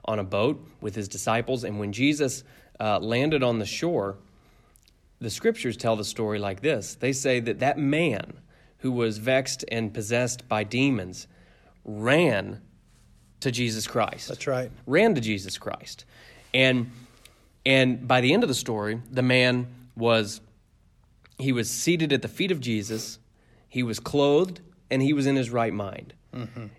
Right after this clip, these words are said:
Speaker 1: And I bring up that story because it perfectly,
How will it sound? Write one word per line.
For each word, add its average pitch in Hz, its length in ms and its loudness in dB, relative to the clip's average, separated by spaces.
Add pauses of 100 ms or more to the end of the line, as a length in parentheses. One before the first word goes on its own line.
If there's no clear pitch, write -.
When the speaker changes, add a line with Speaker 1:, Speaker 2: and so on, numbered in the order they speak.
(120)
Speaker 1:
And 123 520 2 (320)
I 127 100 2
bring 180 300 4
up 175 80 2
that 127 180 2
story 165 440 0
because 123 520 -2
it 135 220 -4
perfectly, 131 600 0